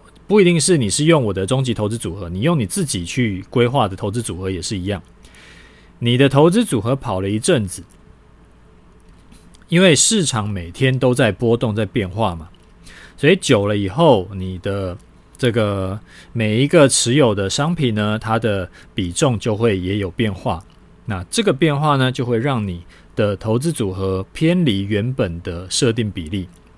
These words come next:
例如说，啊，你买一个，就是你的配置是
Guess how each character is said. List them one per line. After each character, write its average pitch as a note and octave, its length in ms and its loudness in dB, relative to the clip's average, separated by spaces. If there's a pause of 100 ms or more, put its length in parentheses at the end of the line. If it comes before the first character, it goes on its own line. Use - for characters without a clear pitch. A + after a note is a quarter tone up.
(1080)
例 A3+ 100 4
如 D#3+ 140 8
说， C3+ 400 4 (880)
啊， F#2 360 -10
你 A#2 160 0
买 A2 260 2
一 A2+ 60 0
个， A2+ 480 2 (920)
就 A#2+ 160 -2
是 G2+ 680 -2 (460)
你 A#2+ 160 0
的 B2 120 4
配 F3 220 4
置 C#3+ 220 2
是 C3+ 280 4